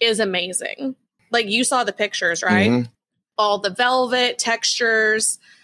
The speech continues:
Speaker 1: very, like, I'd say, like, classy cowboy.
Speaker 2: Okay.
Speaker 1: 'Cause they have, like, the antlers at the bar. They've got the hats on the wall. They have a big ass moose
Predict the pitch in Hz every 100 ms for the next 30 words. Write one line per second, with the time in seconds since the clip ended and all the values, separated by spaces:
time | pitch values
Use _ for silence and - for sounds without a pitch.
0 | _ 208 254 285 320 311 247 220 208 -
1 | - _ _ _ _ - 311 381 311 -
2 | - - 208 208 - 202 - 180 175 -
3 | - - 269 - _ 110 135 95 101 262
4 | 262 277 269 254 269 262 262 - 214 220
5 | 226 220 214 240 240 220 196 202 202 202
6 | 202 202 196 220 247 226 214 196 - -
7 | 233 233 208 180 185 185 185 196 196 185
8 | 196 196 202 196 202 - 190 190 185 196
9 | - - - -